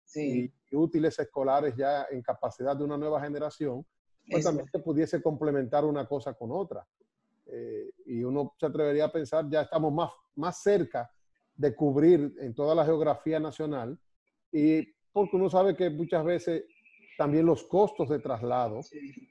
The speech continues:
Speaker 2: son los
Speaker 1: Sí.
Speaker 2: que dificultan a que mucha gente que quiere seguir desarrollándose y lamentablemente no puede
Speaker 1: Claro.
Speaker 2: hacerlo.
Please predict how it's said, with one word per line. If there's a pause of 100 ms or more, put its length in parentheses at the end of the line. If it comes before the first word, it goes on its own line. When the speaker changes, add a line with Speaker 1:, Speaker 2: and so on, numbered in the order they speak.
(100)
Speaker 2:
son
los
Speaker 1:
Sí.
Speaker 2:
que
dificultan
a
que
mucha
gente
que
quiere
seguir
desarrollándose (560)
y
lamentablemente
no
puede
Speaker 1:
Claro.
Speaker 2:
hacerlo.